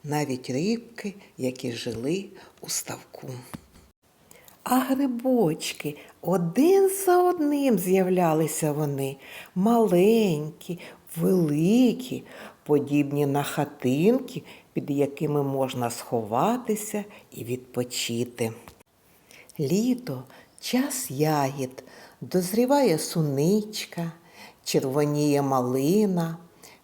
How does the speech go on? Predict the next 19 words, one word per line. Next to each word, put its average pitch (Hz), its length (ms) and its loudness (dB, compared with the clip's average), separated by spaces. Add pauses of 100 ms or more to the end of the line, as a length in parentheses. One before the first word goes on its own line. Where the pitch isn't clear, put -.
(100)
приваблює 139 720 2
чорним 123 560 -2 (140)
кольором 185 560 0
черемха. 127 840 -2 (460)
Смак 147 640 -4
її 131 180 -2
терпкий, 151 880 0 (200)
але 127 260 -4
дуже 190 640 -4
смачний. 127 960 -6 (1200)
Пливуть 147 880 -4
і 156 120 0
пливуть 135 800 -2
по 127 120 -2
небу 139 380 -2
хмарки, 131 840 -8 (460)
кличуть 247 760 0 (120)
у 185 100 -4
подорож, 143 960 -2